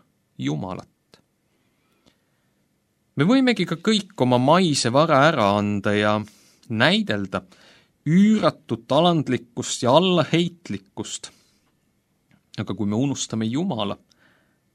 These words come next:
ei ole sellel mitte mingisugust muud tulemust, kui me inimestena lihtsalt hävitame ennast. Tõsi,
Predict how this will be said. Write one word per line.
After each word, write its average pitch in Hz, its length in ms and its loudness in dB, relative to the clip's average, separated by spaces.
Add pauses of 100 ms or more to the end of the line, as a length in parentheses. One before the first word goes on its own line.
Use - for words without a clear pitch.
(200)
ei 113 120 -2
ole 101 180 -2
sellel 98 380 -4
mitte 104 760 -8
mingisugust 160 1080 -6
muud 135 420 -8
tulemust, 113 720 -8 (800)
kui 117 100 -2
me 107 140 4
inimestena 107 640 -4
lihtsalt - 840 -12 (520)
hävitame 98 640 -8 (320)
ennast. - 560 -16 (1800)
Tõsi, 143 340 -6